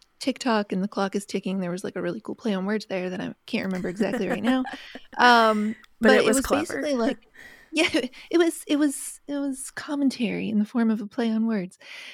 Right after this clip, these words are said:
Speaker 1: Um, and yeah, it was just basically saying, like, "Listen, you know, and I know how much mental energy goes into creating these posts and the graphics and the content and the reels and the dancing and all this other stuff now. And you're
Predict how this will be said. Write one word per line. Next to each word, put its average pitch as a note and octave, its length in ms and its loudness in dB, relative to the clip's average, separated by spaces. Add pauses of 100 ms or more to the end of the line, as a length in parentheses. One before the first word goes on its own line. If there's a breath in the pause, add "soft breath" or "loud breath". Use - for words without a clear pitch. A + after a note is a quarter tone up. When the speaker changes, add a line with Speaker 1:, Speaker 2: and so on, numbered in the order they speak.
(140 loud breath)
Speaker 1:
Um, B3 380 8
and C4+ 160 2
yeah, D#4 180 6
it B3 100 4
was B3 160 2
just C4+ 140 -4
basically C#4 400 -2
saying, A3 280 0
like, G3+ 180 -2
"Listen, A#3+ 460 -2 (420)
you B3+ 180 0
know, A3 300 2
and F#3+ 200 -4
I A3+ 200 0
know G3+ 400 -2 (300)
how C#4 160 -2
much B3+ 240 -2
mental G#3+ 300 0
energy G3+ 480 -4
goes G3 180 -4
into G3 160 -4
creating G3 400 -4
these F#3 120 -6
posts C4+ 420 -2 (480 loud breath)
and G#3+ 140 0
the G3+ 40 -6
graphics A#3 500 -2
and F#3 80 -6
the F#3 60 -8
content A#3 540 0
and G3 100 -6
the G3+ 140 -8 (140)
reels A#3 400 -2
and G3+ 60 -6
the G#3 140 -6
dancing A3 300 -4
and G#3+ 80 -6
all G#3+ 80 -4
this G#3+ 140 -6
other G#3+ 160 -4
stuff G#3 260 -4
now. G3+ 180 -2 (480 loud breath)
And A3+ 300 2 (380)
you're F4 280 0